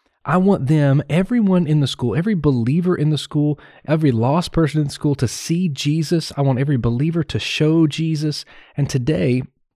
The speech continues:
as I look at this scripture, after he says, "I hope that you are filled with all wisdom and understanding,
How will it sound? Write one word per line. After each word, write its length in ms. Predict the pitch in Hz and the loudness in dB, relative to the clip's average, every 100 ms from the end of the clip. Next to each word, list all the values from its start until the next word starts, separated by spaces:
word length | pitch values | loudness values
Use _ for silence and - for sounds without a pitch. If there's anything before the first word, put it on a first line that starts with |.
| - | -4
as 160 | 135 139 | 0 2
I 80 | |
look 260 | 127 175 202 | 2 2 0
at 80 | 185 | 0
this 160 | 139 | 0
scripture, 440 | - 170 - 117 117 _ _ | 0 -4 -4 -6 -6 _ _
after 240 | 147 180 180 | -4 0 0
he 40 | |
says, 220 | - 151 - | 0 -2 -2
"I 80 | 143 | -8
hope 220 | 143 180 | -4 -2
that 180 | 165 - | -2 -2
you 60 | 147 | -2
are 80 | 110 | -2
filled 380 | - 151 156 | -2 2 2
with 100 | 135 | 2
all 260 | 127 135 143 | -2 -2 0
wisdom 380 | 123 135 - 156 | 2 0 2 0
and 120 | 139 | 2
understanding, 520 | 139 123 - 147 165 | 2 0 -2 -2 -2